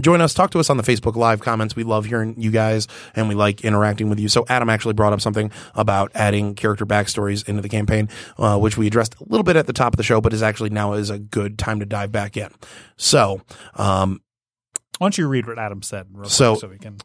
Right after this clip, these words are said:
Speaker 1: what are your guys' opinions on adding characters' backstories into the campaign? As a D M who regularly does this and is willing to change parts of the homebrew setting to match their ideas, I find that it helps build commitment.
Speaker 2: Oh,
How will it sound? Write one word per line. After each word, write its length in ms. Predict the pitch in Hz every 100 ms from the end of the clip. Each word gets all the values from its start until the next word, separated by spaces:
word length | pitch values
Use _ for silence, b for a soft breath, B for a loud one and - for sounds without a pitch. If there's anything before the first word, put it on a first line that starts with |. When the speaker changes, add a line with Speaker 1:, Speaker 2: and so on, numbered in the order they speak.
| - -
Speaker 1:
what 120 | 120
are 40 |
your 120 | 120 113
guys' 200 | 117 107
opinions 340 | 117 107 107
on 140 | 104
adding 260 | 104 104 104
characters' 480 | 104 104 104 104 107
backstories 480 | 104 101 107 101 104
into 140 | 101
the 60 | 104
campaign? 360 | 101 120 143
As 80 | 107
a 40 |
D 120 | 107 104
M 60 |
who 100 | 104
regularly 340 | 104 101 98 101
does 180 | 107 107
this 120 | 107
and 100 | 104
is 100 | 101
willing 220 | 104 104
to 60 | 101
change 220 | 110 104
parts 200 | - 104
of 60 | 107
the 60 |
homebrew 320 | 107 123 113 110
setting 260 | 113 107
to 60 | 104
match 200 | 107 107
their 140 | 104
ideas, 340 | 104 107 147 151 B B
I 40 | 113
find 180 | 117 113
that 120 | 104
it 20 |
helps 240 | 110 -
build 340 | - 107 110 -
commitment. 460 | - 113 - 104
Speaker 2:
Oh, 60 | -